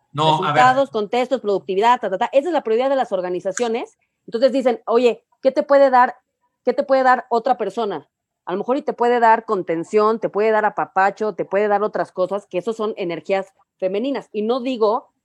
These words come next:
Speaker 2: que un hombre no las pueda dar, pero sí creo que una mujer también puede aportar por, por su propia característica. No es lo mismo sesiones de puros hombres, en donde yo me sé y me la paso de pelos y ya estamos albureando y la verdad, jeji, jajaja,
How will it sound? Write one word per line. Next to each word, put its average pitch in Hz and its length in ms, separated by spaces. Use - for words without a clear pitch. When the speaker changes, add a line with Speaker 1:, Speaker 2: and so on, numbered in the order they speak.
Speaker 2:
que 196 60
un 220 100
hombre 226 200
no 214 120
las 208 160
pueda 190 280
dar, 196 200
pero 214 240
sí 269 360
creo 233 240
que - 80
una 233 140
mujer 202 360
también 196 400
puede 196 240
aportar 175 640
por, 185 420
por 190 160
su 190 140
propia 262 320
característica. 190 1000
No 240 180
es 294 80
lo 302 120
mismo 277 280
sesiones 220 440
de 180 80
puros 254 340
hombres, 208 300
en 180 120
donde 196 360
yo 196 180
me 277 120
sé 247 280
y 220 60
me 190 100
la 185 160
paso 240 220
de 185 100
pelos 220 340
y 180 60
ya 202 80
estamos 226 300
albureando 180 440
y 226 60
la 175 140
verdad, 214 180
jeji, 214 260
jajaja, 214 500